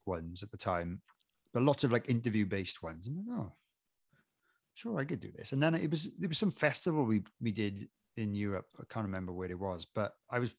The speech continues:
I was sharing a stage. I think M-, Megadeth were playing, Limp Bizkit were playing,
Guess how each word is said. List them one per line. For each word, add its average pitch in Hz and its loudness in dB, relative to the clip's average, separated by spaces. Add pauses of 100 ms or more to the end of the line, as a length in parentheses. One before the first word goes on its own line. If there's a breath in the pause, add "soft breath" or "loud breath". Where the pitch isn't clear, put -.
(180)
I 131 0
was 110 0
sharing 135 6
a 110 2
stage. 92 0 (1600)
I 110 4
think 101 0
M-, 117 -4 (260)
Megadeth 113 2
were - -20
playing, 101 -4 (240)
Limp 101 -4
Bizkit - -6
were 104 -20 (100)
playing, 98 -4